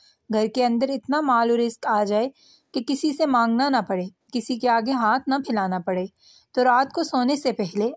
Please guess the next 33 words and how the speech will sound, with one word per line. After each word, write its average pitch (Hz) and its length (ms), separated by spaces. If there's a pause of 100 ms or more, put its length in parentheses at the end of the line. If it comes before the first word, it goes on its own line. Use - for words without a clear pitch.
(100)
अल्लाह 226 340
के 247 80
ये 247 160
दो 233 200
नाम 262 280
पढ़कर 214 420 (420)
अपने 277 280
ऊपर 277 320
दम 277 240
करके 240 320
सोया 214 340
करें। 202 280 (220)
इंशाअल्लाह 269 640 (120)
इतना 294 360
माल 233 380
और 247 100
रिस्क 240 320
आपको 220 340
मिल 220 220
जाएगा 202 440 (400)
कि 269 80
आपकी 262 300
सारी 254 360
ज़िंदगी 233 440
की 269 160
तंगियाँ 226 380
और 247 100
परेशानियाँ 214 640
ख़त्म 240 380
हो 226 100
जाएंगी। 185 520 (640)
जब 254 180
आप 269 240